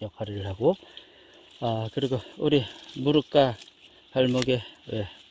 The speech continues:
물이 찬 증상이요. 물이 찬 걸 갖다가 빼주는데도, 어, 효과적입니다. 그리고 이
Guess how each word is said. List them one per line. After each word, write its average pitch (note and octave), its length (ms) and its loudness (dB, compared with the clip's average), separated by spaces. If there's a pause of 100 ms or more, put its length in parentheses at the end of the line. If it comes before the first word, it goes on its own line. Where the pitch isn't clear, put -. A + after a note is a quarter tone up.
(140)
물이 B2 220 0
찬 A#2 260 -4
증상이요. A2 480 -2 (320)
물이 D3 280 6
찬 E3 300 4
걸 C#3+ 200 2
갖다가 A#2+ 580 0 (140)
빼주는데도, C3+ 880 0 (760)
어, G2+ 500 -2
효과적입니다. F#2+ 880 -4 (2750)
그리고 A2 340 -2
이 G#2+ 340 -2